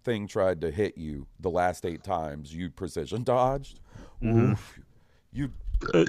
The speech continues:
Speaker 1: cook
Speaker 2: and
Speaker 1: 'em
Speaker 2: don't,
Speaker 1: up.
Speaker 2: don't, you, you would catch a, a, a, an enemy's timing,
Speaker 1: Mm-hmm.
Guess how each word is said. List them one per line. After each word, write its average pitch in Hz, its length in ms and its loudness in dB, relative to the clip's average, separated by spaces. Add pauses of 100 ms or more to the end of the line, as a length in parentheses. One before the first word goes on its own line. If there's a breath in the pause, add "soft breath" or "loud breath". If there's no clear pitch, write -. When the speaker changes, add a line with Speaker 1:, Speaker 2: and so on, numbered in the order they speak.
Speaker 1:
cook - 100 -2
Speaker 2:
and 175 100 10
Speaker 1:
'em 156 60 6
Speaker 2:
don't, 214 200 12
Speaker 1:
up. 175 280 10
Speaker 2:
don't, 196 360 4
you, 208 160 2
you 226 260 4
would 208 180 0
catch 175 280 4
a, 127 100 -4 (160)
a, 139 80 2
a, 117 400 4 (140)
an 127 120 4
enemy's 143 400 4
timing, 190 480 0 (160)
Speaker 1:
Mm-hmm. 104 360 -4